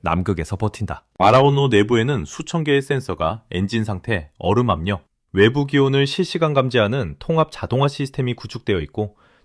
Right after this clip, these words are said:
해저 육천 미터 탐사, 음파 탐지기를 포함한 육십여 종의 첨단 연구 장비가 남극의 지진 같은 진동 속에서도 한치의 오차 없이 작동합니다. 결과는 숫자로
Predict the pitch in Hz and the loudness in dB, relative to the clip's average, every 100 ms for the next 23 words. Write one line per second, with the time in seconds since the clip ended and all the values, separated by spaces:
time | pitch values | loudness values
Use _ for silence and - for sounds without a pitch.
0 | - - 156 160 113 - 151 147 135 143 | -16 0 2 4 2 0 0 0 0 -4
1 | - 135 135 82 - 101 117 139 143 135 | -2 -4 -2 -4 -4 -4 -2 -2 -2 -2
2 | 135 127 120 - 87 107 104 87 95 151 | -2 -2 -2 -2 0 -2 -4 -6 -6 -2
3 | 135 127 123 123 - 170 160 151 87 92 | 0 0 -2 -4 -4 -4 -2 0 -2 -4
4 | 110 92 82 98 104 _ _ _ - 92 | -4 -4 -4 -6 -8 _ _ _ 0 2
5 | 110 139 147 - 131 151 143 - 143 - | 2 2 2 -2 -2 0 0 0 -2 -2
6 | 107 107 139 - 90 80 76 104 - - | -2 0 0 -2 -4 -6 -6 -6 -8 -4
7 | 156 - 151 113 80 - - - - 131 | -4 0 0 0 -2 -4 -4 -6 -6 -8
8 | 113 - 113 90 73 67 _ - 98 87 | -8 -2 0 0 -4 -10 _ 0 2 2
9 | 98 117 _ - 139 92 73 | -2 -6 _ -10 -4 -4 -6